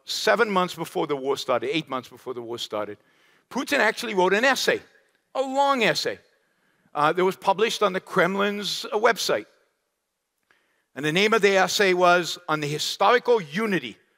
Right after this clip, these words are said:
of Russians and Ukrainians. And I'll just quote one sentence.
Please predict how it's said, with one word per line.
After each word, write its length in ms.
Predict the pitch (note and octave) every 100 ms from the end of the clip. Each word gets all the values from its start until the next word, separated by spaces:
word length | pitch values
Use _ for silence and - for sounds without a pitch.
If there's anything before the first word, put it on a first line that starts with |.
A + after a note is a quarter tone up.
| _ _ _
of 220 | - A#2+ A2+
Russians 480 | G3 - A3 F#3+ -
and 200 | G3 F#3
Ukrainians. 720 | F3+ G3+ F#3 D3 G2 - - _ _ _ _ _ _ _ _
And 80 | B2+
I'll 60 | F3
just 220 | F3+ -
quote 200 | - F3+
one 200 | E3 E3
sentence. 540 | - D3 C3 C#3 B2+